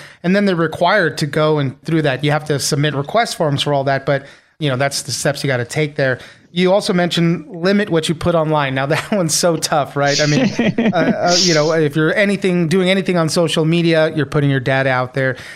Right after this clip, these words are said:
Speaker 1: Anytime you download an app and you wanna use, you know, a fun new app or even a banking, anything, you're always giving up some of your personal information by doing so.
Speaker 2: It's interesting you mentioned apps. I feel like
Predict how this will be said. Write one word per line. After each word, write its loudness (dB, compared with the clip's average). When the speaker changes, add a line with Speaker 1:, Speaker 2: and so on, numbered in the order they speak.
Speaker 1:
Anytime 0
you 2
download 0
an -2
app 0
and 0
you 2
wanna 2
use, 0
you -2
know, 2
a 0
fun 0
new 2
app 0
or 2
even 0
a -2
banking, -2
anything, 0
you're 0
always 0
giving 0
up 0
some 0
of 0
your 0
personal 0
information -2
by -2
doing 0
so. -8
Speaker 2:
It's 2
interesting 4
you 4
mentioned 2
apps. 0
I 2
feel 2
like 2